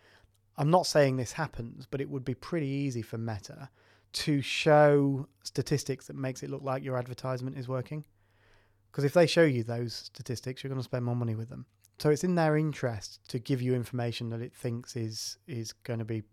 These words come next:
useful to you spending more. The big problem with the reporting on Meta is it tends to do it based on views instead of clicks, which instantly overinflates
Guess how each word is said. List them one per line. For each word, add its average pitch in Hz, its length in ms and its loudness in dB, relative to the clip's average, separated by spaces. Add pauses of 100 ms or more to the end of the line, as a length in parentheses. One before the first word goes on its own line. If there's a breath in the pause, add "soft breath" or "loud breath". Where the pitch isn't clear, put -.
(280)
useful 117 560 -8 (160)
to 113 100 -10
you 110 160 -6
spending 110 400 -8
more. 117 240 -8 (520 loud breath)
The 143 120 -4
big 190 280 6
problem 180 440 4
with 127 180 0
the 135 80 0
reporting 127 580 2
on 117 180 -4
Meta 113 440 -10 (180)
is 127 160 -4
it 147 100 -6 (160)
tends 147 280 -4
to - 80 -8
do 143 60 -2
it 143 140 -4
based 139 240 -4
on 131 100 -4
views 139 440 -6 (200)
instead 117 220 -6
of 113 120 -12
clicks, - 360 -8 (580 soft breath)
which 127 440 -2 (100)
instantly 127 540 -4
overinflates 113 800 -4